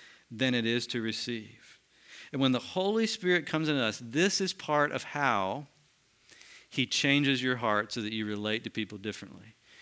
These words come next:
He takes a little bit of the joy of God in giving to you, and he puts it into your heart so that you might learn the joy of giving to others. He lets you taste a little bit of his joy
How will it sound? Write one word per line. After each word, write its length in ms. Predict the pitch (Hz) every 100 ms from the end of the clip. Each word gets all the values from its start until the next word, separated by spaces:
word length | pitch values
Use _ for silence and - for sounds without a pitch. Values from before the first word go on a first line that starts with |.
| -
He 120 | - 135
takes 380 | - 190 -
a 40 | 135
little 380 | 131 190 220 208
bit 200 | 185 175
of 100 | 131
the 80 |
joy 380 | 113 123 147 151
of 100 | 131
God 320 | 127 131 127
in 120 | 120 113
giving 280 | 127 120
to 60 | 110
you, 380 | 107 120 135 135
and 80 | 110
he 80 |
puts 280 | 101 160 143
it 100 | 139
into 200 | 127 123
your 180 | 113 123
heart 300 | 110 101 -
so 100 | 110
that 140 | 101
you 160 | 113 120
might 240 | 113 104
learn 300 | 110 113 117
the 80 | 101
joy 260 | 101 110 101
of 120 | 95
giving 240 | 104 98 92
to 120 | 104
others. 540 | 98 107 - - - _ _ _ _ _ _ _ _ _ _ _ _ _ _ _ _ _ _ _ _ _ _
He 100 | 160
lets 160 | 208 254
you 60 |
taste 340 | - 240 233 262
a 60 |
little 260 | 220 285 302
bit 140 | 254
of 100 | 220
his 200 | 220 202
joy 460 | 156 170 127 101